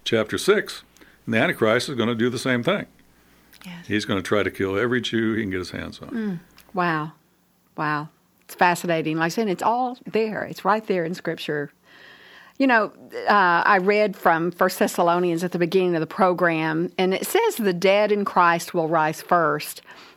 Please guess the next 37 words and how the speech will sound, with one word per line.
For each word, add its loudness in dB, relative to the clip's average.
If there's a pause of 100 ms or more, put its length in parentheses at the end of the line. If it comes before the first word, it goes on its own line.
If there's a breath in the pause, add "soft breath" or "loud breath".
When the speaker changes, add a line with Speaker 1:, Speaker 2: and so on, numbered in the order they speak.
Speaker 2:
and 2
those 2
who -2
are 2
alive 4
will 0
meet -2
him 0
in 0
the -2
air." -2 (920 loud breath)
Is 2
this 2
saying 2
that 2
only 4
those 2
who 2
are 2
dead, 2 (140)
um, -2 (420)
who 2
are 4
part 2
of -2
the -2
church 0
will 0
rise 2
at -4
that 0
time? -2 (200 loud breath)
What 4
about 4
the 2
Old 2
Testament, -4